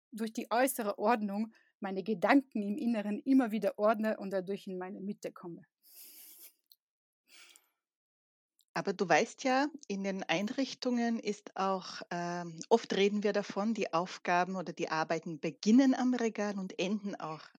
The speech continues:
Speaker 2: beim
Speaker 1: Ja.
Speaker 2: Regal. Äh, praktiziert, also ist es bei euch zu Hause auch so? Also erlebst du das zu Hause auch, dass für die Kinder das wichtig ist?
Speaker 1: Ähm, ja,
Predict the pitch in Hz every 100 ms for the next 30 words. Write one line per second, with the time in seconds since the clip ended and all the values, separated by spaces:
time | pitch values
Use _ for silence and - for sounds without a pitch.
0 | _ - - 151 151 214 - 135 147 -
1 | - - - - - - 185 180 175 170
2 | - - - - 208 - - 247 262 -
3 | 175 220 - 240 247 220 214 180 196 -
4 | 180 175 - - 160 - - 330 214 208
5 | 180 165 185 - 240 233 - 208 185 185
6 | - - 160 - 247 - 202 208 - 190
7 | 175 - 156 180 - - 254 311 - -
8 | _ _ _ _ _ _ 220 214 220 233
9 | - _ _ _ - 196 196 240